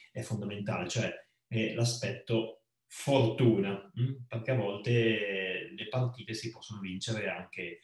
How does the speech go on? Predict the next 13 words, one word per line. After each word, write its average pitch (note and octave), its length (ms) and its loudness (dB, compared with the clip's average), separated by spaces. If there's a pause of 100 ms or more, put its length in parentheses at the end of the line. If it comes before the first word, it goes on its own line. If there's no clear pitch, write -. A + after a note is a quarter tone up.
(200)
su G2 260 -6
degli F#2 160 -4
errori F2+ 400 -4
arbitrali, C3 680 0
quindi F3+ 180 -8
sei - 140 -10
stato - 220 -14
fortunato F#2+ 460 -10
tu, G2+ 160 -8
sfortunato F#2+ 560 -6
l'avversario, C3+ 840 0 (380)
o A2+ 160 2
magari A2 880 4